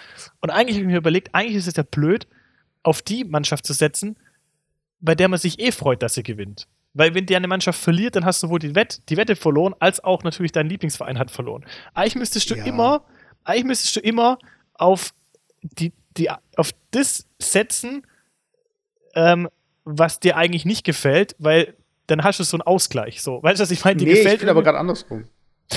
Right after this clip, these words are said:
Speaker 1: Ja, aber was ich damit sagen will, ist, ich weiß nicht, also jeder kann ja auch unterschiedliche Meinungen jetzt ha-, zu, zu Donald Trump haben, ähm, aber ich bin jetzt kein Donald Trump-Fan irgendwie groß und, ähm, wenn jetzt, d-, wenn jetzt bei euch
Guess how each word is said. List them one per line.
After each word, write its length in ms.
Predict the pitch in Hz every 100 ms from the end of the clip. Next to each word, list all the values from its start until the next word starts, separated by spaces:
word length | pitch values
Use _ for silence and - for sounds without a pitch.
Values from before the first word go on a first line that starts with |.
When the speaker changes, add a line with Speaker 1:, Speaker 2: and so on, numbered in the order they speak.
| -
Speaker 1:
Ja, 140 | 180 226
aber 160 | 226 -
was 140 | 185
ich 60 | 175
damit 220 | 175 165
sagen 260 | 208 214 180
will, 140 | 165
ist, 220 | 185 - - - - _ _ _ _ -
ich 160 | - -
weiß 220 | 170 -
nicht, 100 | 143
also 120 | 143
jeder 200 | 147 160
kann 160 | 156 156
ja 120 | 143
auch 100 | 143
unterschiedliche 480 | 165 160 151 147 143
Meinungen 280 | 143 147 135
jetzt 180 | 131 -
ha-, 80 | -
zu, 160 | 156 143
zu 140 | 143
Donald 260 | 147 135 131
Trump 200 | 190 165
haben, 240 | 143 185 - - -
ähm, 340 | 156 147 147 151
aber 160 | 147 151
ich 80 |
bin 100 | -
jetzt 140 | 156 -
kein 180 | 170 160
Donald 220 | 139 131
Trump-Fan 440 | 165 180 190 185 175
irgendwie 240 | 185 175
groß 340 | - 196 202 - - _ -
und, 300 | 156 147 -
ähm, 280 | 151 147 143
wenn 240 | 143 139 160
jetzt, 320 | 151 - - _ _ _ _ 151 - _
d-, 120 | 190 -
wenn 160 | 165 165
jetzt 200 | 156 - _ _ _ -
bei 80 | 135
euch 340 | 175 190